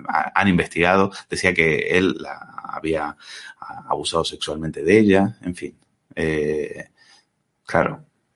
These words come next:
Otro caso, Lorena Bobbitt. ¿Ustedes se acuerdan del caso de Lorena Bobbitt? Pueden ver el documental. Hay uno en a-, en Amazon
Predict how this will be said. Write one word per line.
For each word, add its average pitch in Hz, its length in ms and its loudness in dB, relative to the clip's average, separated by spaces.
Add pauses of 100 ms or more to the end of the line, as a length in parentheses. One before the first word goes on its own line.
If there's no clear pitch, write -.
(340)
Otro 87 260 2
caso, 101 400 6
Lorena 78 340 4
Bobbitt. 101 540 4 (120)
¿Ustedes - 280 2
se 131 40 6
acuerdan 117 260 8
del 104 100 6
caso 98 200 2
de 87 60 4
Lorena 85 220 4
Bobbitt? 107 400 4
Pueden 85 240 2
ver 87 100 6
el 85 120 4
documental. 82 500 2
Hay 107 80 6
uno 110 240 4
en 85 160 0
a-, 101 200 4
en 80 480 -4
Amazon 107 440 2